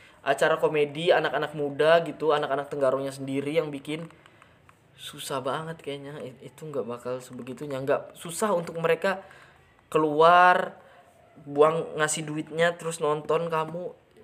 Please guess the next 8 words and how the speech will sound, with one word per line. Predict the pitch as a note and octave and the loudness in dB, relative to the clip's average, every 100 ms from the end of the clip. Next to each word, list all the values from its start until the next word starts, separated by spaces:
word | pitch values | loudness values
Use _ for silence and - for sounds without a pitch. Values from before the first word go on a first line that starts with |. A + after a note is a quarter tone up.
| - | -20
susah | - C3 - B2 | -14 -12 -8 -4
banget. | B2+ A#2 F#2+ _ _ _ - _ _ _ | -6 -6 -14 _ _ _ -20 _ _ _
Orang | - F3 F#3+ | 0 2 2
Tenggarong | G#3 A3 A3+ | 4 6 6
itu | A3+ B3 | 2 0
justru | G#3 G3+ A3 A#3+ | -2 -2 4 6
lebih | A#3 F3 E3 G3+ - - - _ _ _ _ _ _ _ _ _ _ _ _ | 6 4 0 -2 -4 -14 -20 _ _ _ _ _ _ _ _ _ _ _ _
rela | F#3+ A#3+ A#3 E3 E3 - | 4 6 6 6 4 0